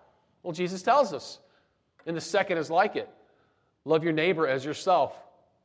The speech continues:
All the law and the prophets hang on these two commandments. Love is a big deal. Later on in that week, the night before he's crucified, as he's teaching his,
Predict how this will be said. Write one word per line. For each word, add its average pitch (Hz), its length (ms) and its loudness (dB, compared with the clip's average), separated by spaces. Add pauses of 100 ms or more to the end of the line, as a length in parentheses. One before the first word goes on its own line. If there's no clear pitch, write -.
(320)
All 165 260 6
the 156 60 2
law 151 300 4
and 151 60 -2
the 151 40 0
prophets 165 560 0 (140)
hang 135 400 -4 (340)
on 151 140 2
these 147 180 0
two 139 340 4 (500)
commandments. 156 640 0
Love 185 460 4
is 180 200 -2
a 180 80 2
big 170 480 0 (240)
deal. 170 300 -2 (580)
Later 190 380 6
on 196 240 4
in 190 100 0
that 175 220 0
week, 165 320 0
the 175 80 -4
night 165 240 0
before 196 240 0
he's 185 160 0
crucified, 180 680 0
as 151 140 -2
he's 170 140 -10
teaching 214 400 -4
his, 170 320 -6